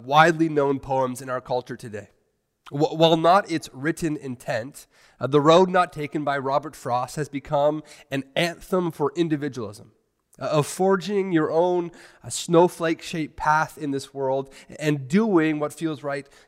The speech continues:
to you. Now, Christianity has its own version of The Road Not Taken, of this poem,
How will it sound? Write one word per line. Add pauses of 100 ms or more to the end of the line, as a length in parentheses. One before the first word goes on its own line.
to
you. (800)
Now,
Christianity (260)
has
its
own
version
of
The
Road
Not
Taken,
of
this
poem,